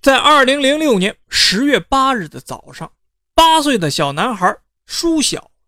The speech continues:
在上学的途中莫名的就昏倒在路边了。之后孩子啊也没什么异常的表现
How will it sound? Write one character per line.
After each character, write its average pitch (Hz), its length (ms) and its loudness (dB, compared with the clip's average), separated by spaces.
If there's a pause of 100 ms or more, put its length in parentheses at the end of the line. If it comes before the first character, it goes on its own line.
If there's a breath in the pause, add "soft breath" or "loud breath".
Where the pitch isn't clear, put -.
在 269 180 4
上 247 360 0
学 196 120 -2
的 233 140 0
途 190 240 -8
中 240 160 -8 (160)
莫 220 300 0
名 143 260 -8
的 285 160 -4 (140)
就 170 120 -2
昏 233 400 -4
倒 107 160 -10
在 135 120 -14
路 160 200 -6
边 175 240 -8
了。 139 120 -18 (680)
之 311 240 2
后 - 280 0
孩 226 300 2
子 262 140 0
啊 160 180 -2
也 160 160 -2
没 208 260 0
什 262 140 -4
么 302 80 -8
异 269 180 -4
常 214 200 -8
的 262 80 -4
表 165 260 -8
现 214 220 -10